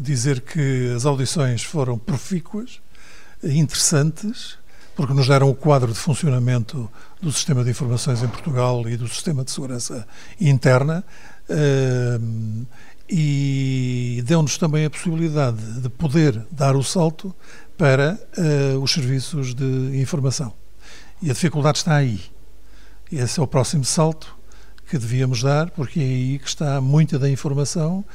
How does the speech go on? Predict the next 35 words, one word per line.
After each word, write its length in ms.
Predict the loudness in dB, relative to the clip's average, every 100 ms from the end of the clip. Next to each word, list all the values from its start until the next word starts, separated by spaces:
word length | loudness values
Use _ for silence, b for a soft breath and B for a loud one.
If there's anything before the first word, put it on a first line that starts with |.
| b b
que 100 | 0
ainda 200 | 2 4
não 140 | 4 2
conseguimos 600 | 0 -2 -2 0 -2 -2
obter, 500 | 0 0 0 0 0
uma 140 | 0
vez 220 | 0 0 -2 B B
nós 140 | 0 2
temos 160 | 2
de 60 | 0
ter 60 | 0
consciência 440 | 2 2 2 0
que 80 | -2
estamos 260 | -2 0
aqui 160 | 0 0
no 220 | 2 4
âmbito 360 | 4 2 -2 -4
de 60 |
uma 160 | 0 2
matéria 320 | 2 2 2
muito 280 | 4 4 4
sensível. 680 | 2 0 0 -4 -6 -8 -10 -12 B B B
Em 80 | 0
Portugal 420 | 2 4 6 6
discute-se 760 | 4 -2 0 0 0 -2 -2 -2
e 160 | -2
discute-se 600 | 0 -2 0 0 0 -4 -6 B B
muito 440 | 8 10 8 2
pouco 560 | 0 2 2 0 -4 -4 B
a 100 | -2
questão 360 | 2 2 4 4
dos 180 | 4 0
serviços 360 | 0 0 0 0
de 60 |
informação, 600 | 0 2 0 0 -4 -6